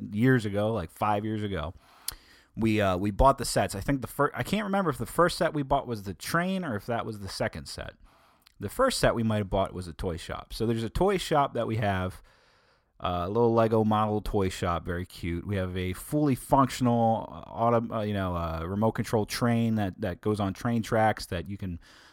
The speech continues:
build more train tra-, you can buy more train tracks and expand it if you want. Make it do funky things. You can, you can take, make it do more than just a circle, which is, which is what the original set did. Now I have it kinda, like, go all around my town.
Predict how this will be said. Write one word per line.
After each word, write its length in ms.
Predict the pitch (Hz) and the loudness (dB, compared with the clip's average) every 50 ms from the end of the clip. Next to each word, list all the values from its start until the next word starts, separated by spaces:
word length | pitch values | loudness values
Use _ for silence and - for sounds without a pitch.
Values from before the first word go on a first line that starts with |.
| - - - | -6 2 6
build 200 | 131 123 120 110 | 6 6 8 8
more 260 | 135 139 151 151 139 | 8 8 10 10 8
train 260 | - - 143 139 135 | 8 6 4 4 4
tra-, 160 | - - 135 | 4 0 -2
you 80 | 127 117 | -2 0
can 100 | 113 98 | 0 2
buy 200 | 113 113 120 117 | 4 4 4 6
more 220 | 120 120 123 123 | 6 6 6 4
train 280 | 117 - - 127 120 117 | 4 2 2 2 2 2
tracks 340 | - 123 110 113 117 - - | 2 2 0 0 0 -4 -6
and 80 | 82 | -8
expand 460 | 78 - - - - 131 123 123 120 | -6 -6 0 4 6 8 8 8 6
it 80 | 120 113 | 4 2
if 160 | 120 110 - | 2 2 2
you 80 | 123 117 | 2 4
want. 280 | 120 123 120 120 117 - - - - - - - _ _ _ _ - - - _ _ _ - | 6 6 6 4 2 0 -4 -16 -20 -20 -20 -20 _ _ _ _ -16 -16 -16 _ _ _ 0
Make 180 | 113 113 104 | 2 2 2
it 80 | 107 95 | 2 2
do 140 | 104 113 107 | 2 2 2
funky 380 | - - 123 120 - - 107 | 2 2 2 2 2 0 -4
things. 400 | - - 127 120 117 113 113 107 | -2 2 2 4 4 4 2 0
You 40 | 104 | -2
can, 160 | 107 104 98 - | -2 -4 -2 -2
you 100 | 113 120 | -2 0
can 100 | 160 165 | 2 4
take, 220 | 151 156 151 - | 6 6 6 6
make 160 | 151 156 147 143 | 4 2 2 2
it 80 | 131 | 2
do 140 | 117 135 131 | 2 4 4
more 240 | 131 131 127 131 123 | 6 8 8 8 8
than 100 | 117 113 | 6 4
just 220 | 110 113 - - | 2 0 -4 -6
a 40 | 107 | -6
circle, 460 | - - - 139 131 123 - 104 98 | -4 0 4 4 4 4 2 0 0
which 160 | 98 101 95 | 0 -2 -2
is, 180 | 95 101 95 98 | -4 -8 -10 -12
which 280 | 95 104 110 117 113 113 | -10 -8 -6 -6 -4 -4
is 120 | 104 95 | -6 -4
what 220 | 98 110 120 113 | 0 0 0 0
the 140 | - 107 104 | 0 -2 -2
original 400 | 104 107 107 98 101 101 95 85 | -2 -2 -2 -2 -2 -4 -4 -6
set 420 | - - - 98 90 87 - 90 87 | -6 -8 -6 -8 -8 -8 -10 -12 -12
did. 300 | 82 78 73 76 85 - - - - - - - _ - | -10 -10 -10 -12 -14 -18 -20 -20 -20 -20 -20 -20 _ -6
Now 200 | 104 104 104 104 | -4 -2 0 0
I 60 | 98 | 0
have 180 | 98 104 98 | 0 0 -2
it 120 | 95 - - | -2 -4 -4
kinda, 280 | - 98 95 92 87 | -2 -2 -2 -2 -2
like, 180 | 87 82 80 85 | -4 -6 -8 -8
go 200 | - 85 87 82 | -6 -6 -4 -4
all 240 | 82 92 92 90 80 | -4 -4 -4 -4 -6
around 260 | 90 92 92 87 80 | -8 -8 -8 -10 -10
my 100 | 69 - | -12 -10
town. 380 | - - 101 101 107 113 107 | -8 -8 -6 -4 -4 -4 -6